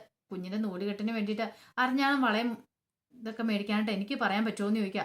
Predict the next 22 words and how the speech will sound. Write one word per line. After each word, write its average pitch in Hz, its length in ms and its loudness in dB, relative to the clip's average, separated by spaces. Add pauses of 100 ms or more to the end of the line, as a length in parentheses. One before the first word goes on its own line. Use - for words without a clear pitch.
"അതിന്റെ 170 260 -6
കാര്യമില്ലെന്ന്" 202 560 0
പറയാ. 202 160 0 (300)
"മനുവേണ്ണൻ 311 380 2
ഇങ്ങോട്ട് 233 240 0
തന്നോളൂ" 196 360 0
എന്ന് 233 120 0
പറയാ. 196 220 0 (680)
"ഉം, 185 120 -8 (300)
ഇത്രയും 175 320 -4
നല്ലൊരു 208 300 -2
മനുഷ്യനെയാണല്ലോ 214 580 0 (220)
അമ്മ 294 140 0
ഇത്ര 269 240 0
നേരം 247 240 2
കുറ്റപ്പെടുത്തിയത്, 214 640 -2 (200)
ഒരു 196 120 -4
മാല 185 300 2
മേടിക്കാൻ 214 360 0
നിവൃത്തിയില്ല" 196 420 -2
എന്നൊക്കെ 202 260 -2
പറഞ്ഞിട്ട്. 185 360 -4